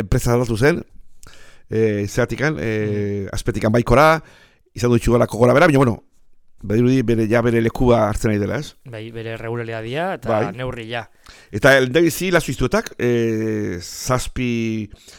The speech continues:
Speaker 1: garaipen dakate, eh?
Speaker 2: Mhm.
Speaker 1: Osea que
Speaker 2: Zortzitik.
Speaker 1: Oh, bai, bai, bai, bai, bai, ar-, arki, egia esan,
Speaker 2: Bai.
Speaker 1: bikain nahi dia, eh? Eh, zortzi garaipena bakatu, betzetikan zortzi garaipen.
Speaker 2: Ah, vale, ados,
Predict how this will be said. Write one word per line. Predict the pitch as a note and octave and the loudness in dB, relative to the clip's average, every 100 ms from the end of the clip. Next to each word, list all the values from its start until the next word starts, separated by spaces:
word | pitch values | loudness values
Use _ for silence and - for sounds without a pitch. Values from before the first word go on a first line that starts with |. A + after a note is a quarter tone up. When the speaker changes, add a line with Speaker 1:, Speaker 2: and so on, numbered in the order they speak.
| - | -18
Speaker 1:
garaipen | - A#2 C3 G#2+ | -2 0 2 0
dakate, | B2+ G3+ A2+ | -2 -4 -6
eh? | - | -8
Speaker 2:
Mhm. | - - B2 | -12 -10 -8
Speaker 1:
Osea | A2 G#2+ | -6 -4
que | G#2 G2 G2+ | -4 -2 -2
Speaker 2:
Zortzitik. | G2+ G2 G2 D3 C3 - | -2 -2 -6 -8 -10 -8
Speaker 1:
Oh, | A2 A2+ | -4 -2
bai, | G#2+ E3+ - - | -2 -4 -6 -8
bai, | A#2 C#3+ | -4 -4
bai, | D3 | -4
bai, | C#3+ C3+ | -6 -6
bai, | - A#2+ | -6 -2
ar-, | C3+ C#3+ | -2 -2
arki, | D#3+ - C#3 | -6 -6 -10
egia | A2+ A#2+ | -8 -8
esan, | C3+ D3 C3+ | -2 -2 0
Speaker 2:
Bai. | A#2 G#2 - - - - _ | -4 -8 -18 -20 -20 -20 _
Speaker 1:
bikain | G2 B2 C3+ C#3+ | -10 -6 0 0
nahi | D3+ | 0
dia, | C3 A2 A#2+ | -4 -4 -2
eh? | F3+ - _ - - | -4 -6 _ -14 0
Eh, | D3+ | 2
zortzi | F#3+ - | 2 0
garaipena | F#3+ F3+ D3+ C3+ | 2 2 2 0
bakatu, | C3 B2 A2+ - | 0 -4 -6 -2
betzetikan | - - - B2+ | -2 0 -2 0
zortzi | A#2+ - | 0 0
garaipen. | C#3 C3 A2+ G2+ | 0 2 2 0
Speaker 2:
Ah, | |
vale, | A2 G#2 G2 | -10 -14 -12
ados, | G2+ F#2+ - | -14 -16 -20